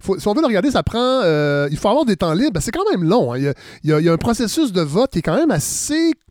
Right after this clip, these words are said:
je, je, je dirais laborieux, mais qui est quand même,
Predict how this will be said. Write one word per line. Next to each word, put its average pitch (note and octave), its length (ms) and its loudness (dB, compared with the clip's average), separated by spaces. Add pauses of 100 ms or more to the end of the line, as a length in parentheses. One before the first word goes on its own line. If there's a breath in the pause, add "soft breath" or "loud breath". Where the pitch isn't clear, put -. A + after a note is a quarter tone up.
(480 loud breath)
je, C#3+ 260 -6
je, C#3+ 120 0 (240)
je D3+ 140 -4
dirais A3+ 240 2
laborieux, A3 680 2
mais A#3+ 100 -4
qui F3+ 240 -6
est - 20 -6
quand A#3+ 180 -4
même, F#4 440 -2